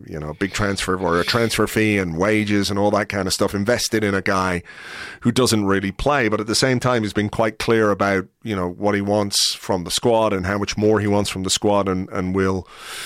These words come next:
we'll turn to that in, in a few minutes. But, um, the clamour, is clamour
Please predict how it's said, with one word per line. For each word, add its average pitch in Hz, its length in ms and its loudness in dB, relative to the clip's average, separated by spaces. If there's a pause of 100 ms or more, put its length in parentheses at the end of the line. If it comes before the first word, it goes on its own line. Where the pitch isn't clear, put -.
(300)
we'll 98 160 -4
turn 107 260 0
to 101 120 -4
that 98 260 0
in, 98 180 -4
in 101 180 -4
a 92 40 -2
few 107 240 -2
minutes. 113 340 0
But, 117 340 0 (220)
um, 117 560 -2 (2500)
the - 80 -2
clamour, 160 760 2
is 156 200 2
clamour 156 400 0